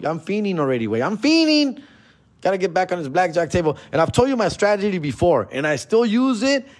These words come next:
and it works, bro. Use it. So, for example, if you play, like, at a ten dollar table, blackjack, you put down ten dollars.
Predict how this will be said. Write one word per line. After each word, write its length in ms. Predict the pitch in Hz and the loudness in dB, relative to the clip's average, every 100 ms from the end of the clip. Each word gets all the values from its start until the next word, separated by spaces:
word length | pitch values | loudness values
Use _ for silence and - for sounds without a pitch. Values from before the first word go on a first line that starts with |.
| - | -8
and 180 | 143 | -6
it 160 | 180 190 | -4 -4
works, 440 | 180 233 262 220 | 0 2 2 0
bro. 440 | - 190 214 214 - _ | -4 -2 0 -2 -6 _
Use 380 | - 165 262 226 | -4 0 2 4
it. 300 | 208 120 - _ _ | 2 0 -6 _ _
So, 220 | - 196 | 0 0
for 140 | - 202 | 2 0
example, 640 | 156 208 208 175 135 92 _ _ _ _ _ _ _ _ _ _ _ - | 2 2 2 0 0 -2 _ _ _ _ _ _ _ _ _ _ _ -2
if 120 | 165 | 0
you 80 | 180 | 0
play, 180 | 220 | 2
like, 120 | 233 220 | 2 2
at 80 | |
a 40 | 170 | 0
ten 200 | - 208 | 2 2
dollar 220 | 202 185 | 2 2
table, 460 | 151 175 139 87 - _ - | 2 0 0 -6 -10 _ -4
blackjack, 560 | 123 170 131 117 80 - _ _ _ - | 2 2 2 -2 -4 -12 _ _ _ -8
you 80 | |
put 340 | 113 - 185 190 | -6 2 2 4
down 240 | 202 202 | 2 2
ten 240 | 160 196 180 | 0 0 4
dollars. 540 | 170 151 104 78 - | 2 2 -2 -8 -16